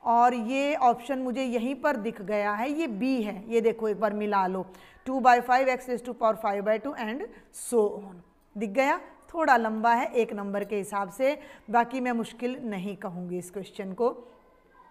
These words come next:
अब आ जाएं, अ, क्वेश्चन नंबर एट पर, अ, और इसका एक डायरेक्ट फॉर्मूला मैंने आपको बता रखा है। पहले स्टेटमेंट पढ़ो, e की पावर x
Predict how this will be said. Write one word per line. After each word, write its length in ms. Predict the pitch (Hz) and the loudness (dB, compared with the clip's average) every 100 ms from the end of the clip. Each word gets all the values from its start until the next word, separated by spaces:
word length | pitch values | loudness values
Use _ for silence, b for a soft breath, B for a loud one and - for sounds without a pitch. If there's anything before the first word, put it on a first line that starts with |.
| - 240 | -8 -2
अब 180 | 240 | 2
आ 100 | 233 | 4
जाएं, 440 | 214 220 226 294 370 | 4 2 0 -2 -4
अ, 680 | - - - - 226 233 226 | -10 -20 -14 0 4 4 2
क्वेश्चन 340 | 233 202 247 226 | -2 -2 -2 0
नंबर 300 | 214 208 220 240 | 0 0 0 2
एट 260 | 202 190 - | -2 -2 2
पर, 160 | 254 | 2
अ, 880 | 403 - - _ _ _ _ _ 254 | 2 -8 -20 _ _ _ _ _ -4
और 180 | 240 269 | 2 2
इसका 240 | 320 - 349 | 2 4 4
एक 80 | 320 | 4
डायरेक्ट 320 | 277 294 285 | 2 2 -2
फॉर्मूला 400 | 269 262 262 269 | 2 2 2 0
मैंने 200 | 262 254 | 0 2
आपको 280 | 247 247 254 | 2 2 0
बता 260 | 233 226 208 | 0 2 0
रखा 160 | 208 | 0
है। 60 | 226 | -2
पहले 140 | 247 | 0
स्टेटमेंट 460 | 247 247 240 262 262 | 2 2 2 -4 0
पढ़ो, 240 | 277 262 311 | 2 2 2
e 160 | 262 | -4
की 120 | 285 | -4
पावर 420 | 240 240 240 233 | 2 6 6 6
x 100 | 277 | 2